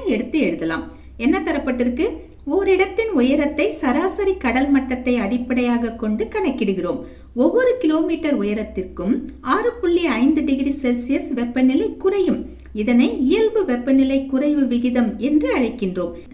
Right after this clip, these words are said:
இதனால் உயரமான பகுதிகளில் வெப்பநிலை குறைவாக உள்ளது." இது வரைக்கும் இருக்கா? இது வரைக்கும் எழுதிட்டு, அதுக்கப்புறம் கேள்விக்கு ஏத்த மாதிரி விடையை முடிக்கணும். எப்படி முடிக்கலாம்? "இதனையே வெப்ப தலைகீழ் மாற்றம் என்கிறோம்." இப்படி எழுதி முடிங்க.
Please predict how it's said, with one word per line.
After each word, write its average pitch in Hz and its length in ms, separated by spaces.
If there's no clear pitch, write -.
இதனால் 262 480
உயரமான 403 540
பகுதிகளில் 226 600
வெப்பநிலை 294 640
குறைவாக 247 560
உள்ளது." 196 720
இது 247 120
வரைக்கும் 302 260
இருக்கா? 285 480
இது 233 180
வரைக்கும் 254 300
எழுதிட்டு, 208 580
அதுக்கப்புறம் 269 560
கேள்விக்கு 339 500
ஏத்த 233 220
மாதிரி 214 360
விடையை 359 460
முடிக்கணும். 285 380
எப்படி 208 280
முடிக்கலாம்? 277 420
"இதனையே 220 800
வெப்ப 311 460
தலைகீழ் 254 460
மாற்றம் 233 500
என்கிறோம்." 196 760
இப்படி 208 240
எழுதி 247 240
முடிங்க. 196 380